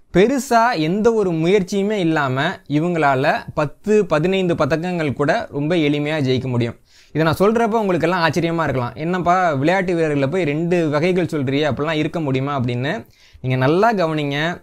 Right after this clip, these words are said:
விளையாட்டுத்துறை பத்தி நன்றாக தெரிந்த அனைவருமே மேற்கோள் காட்டக்கூடிய வாசகம் என்னன்னா, விளையாட்டுத்துறையில வெற்றியாளர்களை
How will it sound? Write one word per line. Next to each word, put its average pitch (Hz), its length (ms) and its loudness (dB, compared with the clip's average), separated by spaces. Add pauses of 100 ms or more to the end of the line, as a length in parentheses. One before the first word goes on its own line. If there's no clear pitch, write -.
(120)
விளையாட்டுத்துறை 175 720 2
பத்தி 139 480 -2
நன்றாக 196 600 2
தெரிந்த 165 460 0
அனைவருமே 175 600 0
மேற்கோள் 185 420 0
காட்டக்கூடிய 143 520 0
வாசகம் 147 460 0
என்னன்னா, 123 560 -2 (360)
விளையாட்டுத்துறையில 160 1080 2 (200)
வெற்றியாளர்களை 156 880 2